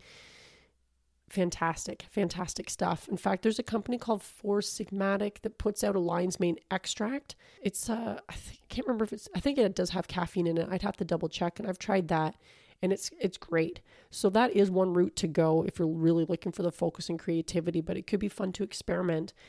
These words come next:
with microdosing of cannabis. One of the reasons that this might also be worth trying, as I hate to bring up this coronavirus thing, but everybody's talking about it right now. The stores are all running out of toilet paper. The memes are just exploding online.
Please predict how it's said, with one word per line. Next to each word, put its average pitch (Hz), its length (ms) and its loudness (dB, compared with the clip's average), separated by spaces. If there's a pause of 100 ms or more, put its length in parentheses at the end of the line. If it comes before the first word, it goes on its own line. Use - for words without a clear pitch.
(300)
with 170 460 0
microdosing 165 580 0
of 156 80 -8
cannabis. 170 600 -6 (400)
One 247 220 0
of 320 100 -2
the - 60 -8
reasons 196 380 0
that 180 140 -6
this - 480 -4 (140)
might 175 480 -2
also 180 400 -2
be 165 160 -4
worth 165 520 -4 (340)
trying, 165 500 -4
as 196 160 -4
I 190 60 0
hate 214 220 -2
to 185 60 -4
bring 175 300 -2
up 175 100 -6
this - 460 -8
coronavirus 185 960 -2
thing, 220 420 -2
but 190 380 -4
everybody's 190 560 0
talking 180 360 -4
about 165 200 2
it 156 40 0
right 165 220 0
now. 160 220 0
The 214 100 2
stores 190 340 4
are 180 100 2
all 202 140 6
running 160 280 0
out 175 80 -2
of 165 80 -4
toilet 165 340 2
paper. 165 320 -2
The 226 100 -4
memes 202 540 0
are 165 180 4
just 180 360 -6
exploding 196 760 2
online. 160 500 -2